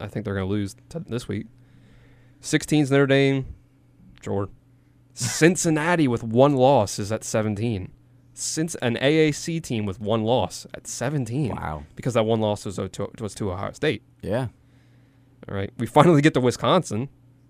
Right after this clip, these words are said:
Speaker 1: after they lost another game. They got
Speaker 2: They dropped.
Speaker 1: destroyed by Ohio State.
Speaker 2: They dropped.
Speaker 1: Then Iowa.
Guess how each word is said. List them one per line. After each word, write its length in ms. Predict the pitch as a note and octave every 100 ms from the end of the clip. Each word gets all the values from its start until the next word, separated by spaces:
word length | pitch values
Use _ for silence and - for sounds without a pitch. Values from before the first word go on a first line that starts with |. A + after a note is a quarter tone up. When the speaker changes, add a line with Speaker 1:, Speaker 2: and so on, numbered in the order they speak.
| -
Speaker 1:
after 140 | A2
they 100 | A#2+
lost 260 | A#2+ G#2 -
another 320 | G2+ G2+ G2+
game. 300 | F#2+ G2 A#2
They 100 | A2
got 120 | A2
Speaker 2:
They 80 | G2+
dropped. 420 | D#2+ D#2 D2+ F#2
Speaker 1:
destroyed 640 | D#2 - A2+ C3 A#2 G2+ G2
by 300 | G2 G2 G#2+
Ohio 340 | - G#2 G2 F#2+
State. 300 | - G#2+ F#2+
Speaker 2:
They 80 | E2
dropped. 720 | D#2 D2+ D2+ D#2+ D#2 - - _ _ -
Speaker 1:
Then 140 | A#2
Iowa. 500 | B2+ A2 G#2+ G#2+ G#2+